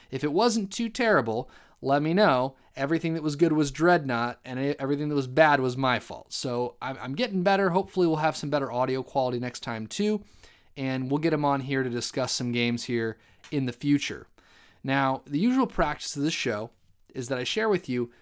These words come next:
what the game is, what I liked, what I didn't like, and what my overall impressions were, and then share what other games that I've been playing that week, or in this case, two and a half weeks. So let's start with the first question.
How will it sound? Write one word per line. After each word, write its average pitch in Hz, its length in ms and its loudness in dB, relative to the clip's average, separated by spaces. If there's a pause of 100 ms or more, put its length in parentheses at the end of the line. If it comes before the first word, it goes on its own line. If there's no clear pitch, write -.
what 185 220 0
the 220 60 -2
game 190 300 0
is, 104 360 -8 (920)
what 139 180 0
I 170 60 4
liked, 139 440 -2
what 131 160 -4
I 117 100 -4
didn't 185 340 4
like, 107 380 -10
and 151 120 -4
what 180 100 -2
my 190 140 0
overall 175 480 4
impressions 139 600 -4
were, 98 320 -10 (380)
and 151 140 0
then 180 160 4
share 170 280 0
what 156 160 0
other 143 160 0
games 123 380 -4
that 117 100 -4
I've 113 160 -2
been 131 120 -10
playing 190 280 0
that 107 180 -8
week, - 280 -18
or 117 140 -4
in 123 80 -4
this 135 160 -6
case, 120 480 -4 (180)
two - 180 -6
and 110 80 -6
a 113 40 -8
half 139 200 2
weeks. - 380 -10 (720)
So - 140 2
let's 240 100 4
start 220 200 0
with 190 80 0
the 151 60 -12
first 151 240 -2
question. - 380 -6